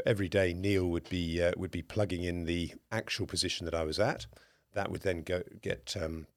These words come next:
go into this data model where they'd look at the weather forecast as it was gonna be for the next ten days, two weeks.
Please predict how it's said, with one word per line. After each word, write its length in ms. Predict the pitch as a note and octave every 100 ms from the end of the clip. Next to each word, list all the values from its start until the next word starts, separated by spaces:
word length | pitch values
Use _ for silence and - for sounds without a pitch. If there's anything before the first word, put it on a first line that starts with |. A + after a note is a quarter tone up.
| _ _
go 100 | F#2+
into 200 | F2 D#2
this 180 | E2+ -
data 340 | F#2 F#2 E2+
model 240 | E2+ E2 D#2+
where 100 | D#2+
they'd 200 | D#2+ -
look 160 | F2+
at 80 | -
the 100 | D#2+
weather 260 | D2+ F#2+ E2+
forecast 640 | - F#2+ - F#2 F2 -
as 80 | E2+
it 60 | C2
was 100 | -
gonna 180 | A2
be 120 | F2+ F2
for 140 | -
the 60 | E2
next 480 | D#2+ - - - - -
ten 240 | F2+ D#2
days, 260 | E2 D#2+ -
two 260 | - E2+
weeks. 380 | F#2+ A#2+ -